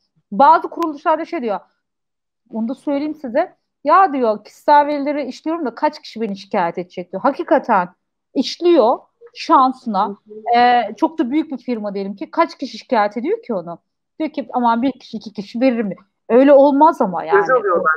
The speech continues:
Speaker 2: değil mi bir de
Speaker 1: Evet,
Speaker 2: aslında o
Speaker 1: göz
Speaker 2: cezaları?
Speaker 1: alıyor. Aynen öyle. O yüzden kolektif bir bilincimizin olması gerekiyor. Çok basit. Önce k-, ilgili yere yazıyorsunuz. Arkasından da kuruma şikayet ediyorsunuz. Kurum zaten gözünün yaşına bakmıyor. Ben söyleyeyim size.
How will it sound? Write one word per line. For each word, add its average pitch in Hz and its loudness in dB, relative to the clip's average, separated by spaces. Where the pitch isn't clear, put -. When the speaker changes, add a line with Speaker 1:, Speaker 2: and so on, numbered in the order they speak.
Speaker 2:
değil 302 -14
mi 269 -10
bir 381 -6
de - -4
Speaker 1:
Evet, 240 4
Speaker 2:
aslında 233 2
o 165 0
Speaker 1:
göz 165 -6
Speaker 2:
cezaları? 202 0
Speaker 1:
alıyor. 202 0
Aynen 226 0
öyle. 185 -4
O 269 2
yüzden 311 2
kolektif 285 0
bir 233 -6
bilincimizin 202 -8
olması 170 -12
gerekiyor. 175 -12
Çok - 0
basit. 453 2
Önce 370 2
k-, - -6
ilgili 294 2
yere 349 2
yazıyorsunuz. 359 0
Arkasından 311 0
da 381 2
kuruma 370 -2
şikayet 202 -2
ediyorsunuz. 196 -10
Kurum 339 -6
zaten 359 0
gözünün 294 -4
yaşına 330 -4
bakmıyor. 208 0
Ben 180 -4
söyleyeyim 190 -8
size. - -18